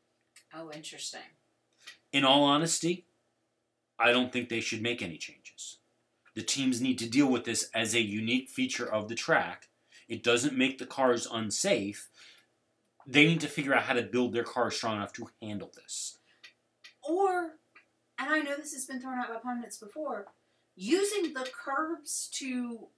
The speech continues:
Speaker 1: make your corners
Speaker 2: Well, yeah.
Speaker 1: is not exactly within regulations.
Speaker 2: Well, as long as you're not all four off.
Speaker 1: Right, you're not all four off, but you are exceeding ta-,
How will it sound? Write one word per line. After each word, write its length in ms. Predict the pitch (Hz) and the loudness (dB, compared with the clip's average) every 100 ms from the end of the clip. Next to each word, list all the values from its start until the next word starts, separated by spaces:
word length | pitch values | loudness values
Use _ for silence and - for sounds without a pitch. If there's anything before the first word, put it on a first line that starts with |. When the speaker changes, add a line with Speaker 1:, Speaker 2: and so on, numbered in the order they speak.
| 185 196 | _ -6
Speaker 1:
make 280 | 240 262 | -6 -6
your 80 | 240 | -12
corners 480 | - 254 262 302 349 | -10 -8 -4 -2 6
Speaker 2:
Well, 220 | - 196 | 8 8
yeah. 220 | 208 196 - | 2 -2 -2
Speaker 1:
is 260 | 339 349 294 | -2 -2 -2
not 460 | 254 262 415 403 233 | -2 0 0 -2 -2
exactly 800 | 240 233 302 466 - 254 240 | -4 0 2 2 -2 -4 -4
within 400 | 240 269 339 320 | -4 -4 -2 0
regulations. 760 | 294 277 254 269 330 294 - - _ - - - - _ | -2 -4 -6 -2 -2 -2 -8 -12 _ -14 -10 -10 -14 _
Speaker 2:
Well, 480 | 165 202 220 - - _ _ _ _ _ | 2 4 4 -2 -10 _ _ _ _ _
as 220 | 156 - | 0 2
long 300 | 147 165 214 | 2 2 2
as 160 | 233 214 | 0 -2
you're 100 | 196 | 0
not 300 | 190 190 - | 2 2 0
all 220 | - 135 | 4 4
four 480 | - - 147 143 - | 2 -2 -2 -2 0
off. 540 | 104 - - - - _ | -2 -2 -14 -20 -20 _
Speaker 1:
Right, 280 | 262 254 - | 0 0 0
you're 120 | 233 | -2
not 160 | 247 240 | -2 0
all 160 | 233 247 | 0 -2
four 320 | - 226 208 | -4 -8 -2
off, 260 | - 208 - 202 | 0 0 -4 -8
but 380 | 214 208 202 - _ - - | -2 -2 -2 -10 _ -20 -10
you 300 | 202 240 247 214 | -2 -2 -2 2
are 460 | 247 277 262 247 | 4 6 4 2
exceeding 560 | 208 - 269 262 262 247 | -2 -6 -4 -4 -4 -6
ta-, 240 | 247 - | -8 -10